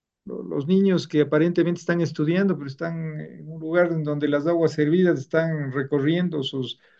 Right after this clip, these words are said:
sus alrededores, ni si-, lo que, lo que creeríamos que es una escuela, en definitiva no es una escuela. Y, y claro, bajo esa, ese entorno en donde lo que, lo que predomina es la,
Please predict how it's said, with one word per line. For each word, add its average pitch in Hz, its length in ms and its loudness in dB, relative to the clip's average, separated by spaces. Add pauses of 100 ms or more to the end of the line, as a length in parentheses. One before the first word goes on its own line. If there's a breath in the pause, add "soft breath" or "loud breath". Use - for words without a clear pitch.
(140)
sus 139 280 -2
alrededores, 143 1000 6
ni 147 160 -6
si-, - 420 -2 (140)
lo 160 260 -2
que, 151 160 -6 (220)
lo 151 120 0
que 135 140 -8
creeríamos 147 560 6
que - 80 2
es 151 80 4
una 156 200 0
escuela, 147 920 4 (500)
en - 280 -8
definitiva 147 520 0
no 160 200 6
es 175 160 8
una 143 180 4
escuela. 160 560 6 (760)
Y, 135 640 -2 (460)
y 135 140 -6
claro, 156 300 8
bajo 127 220 0
esa, 135 560 0 (220)
ese 151 220 -4
entorno 151 300 4
en 135 60 2
donde 131 240 -2
lo 131 200 -2
que, - 200 -8
lo 135 240 0
que 135 180 -2
predomina 143 480 6
es 131 80 0
la, 123 300 -2